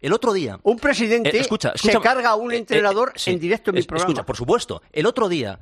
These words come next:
Speaker 1: se cruzan aquí en, en, en este programa el presidente de la afe, eh, Luis Rubiales, y el presidente del Sevilla, Pepe Castro,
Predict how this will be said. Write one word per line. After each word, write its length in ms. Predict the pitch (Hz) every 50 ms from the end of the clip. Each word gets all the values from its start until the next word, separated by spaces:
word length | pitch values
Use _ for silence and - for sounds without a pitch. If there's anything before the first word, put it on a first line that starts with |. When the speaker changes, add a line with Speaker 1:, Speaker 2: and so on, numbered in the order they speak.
| - _ -
Speaker 1:
se 180 | - - 131
cruzan 300 | - 190 226 - 220 175
aquí 240 | 143 - - 170 147
en, 260 | 117 110 107 107 110
en, 180 | - 104 110 101
en 120 | 107 117
este 180 | 147 - - 165
programa 380 | - 127 127 143 147 139 135 -
el 140 | - 110 92
presidente 460 | - 113 - 110 131 160 175 180 165
de 80 | 151
la 80 | 139 135
afe, 340 | 139 - - 117 110 110 -
eh, 300 | 104 101 101 101 98 98 98
Luis 160 | 127 160 156
Rubiales, 420 | 139 131 135 147 143 139 135 -
y 40 | 117
el 60 | 101
presidente 420 | - 98 - 110 120 139 139 143 135
del 160 | 131 123 110
Sevilla, 340 | - 110 110 131 123 117 101
Pepe 200 | - 104 101 104
Castro, 400 | - 131 120 - - - 95 -